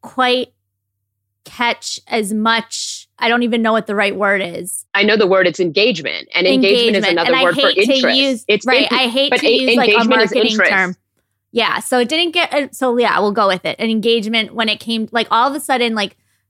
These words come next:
Speaker 1: George Floyd, it struck a chord with our country in a way that I think as these senseless killings have been happening in the past,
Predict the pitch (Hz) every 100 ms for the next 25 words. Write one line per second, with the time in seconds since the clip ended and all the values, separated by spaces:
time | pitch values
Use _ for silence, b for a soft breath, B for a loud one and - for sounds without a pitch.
0 | _ _ _ - _ - 240 277 277 -
1 | 254 233 233 220 - 247 240 - - -
2 | 277 285 285 359 - 254 247 240 240 226
3 | 214 220 208 - 233 226 226 - 220 214
4 | 208 196 202 202 196 _ _ 190 220 208
5 | 196 - _ - 208 - 233 214 - _
6 | _ _ _ _ _ _ _ _ - 233
7 | 214 190 - _ - 233 208 180 _ -
8 | - 240 226 262 240 - 233 233 226 202
9 | 214 220 214 202 220 220 208 214 208 -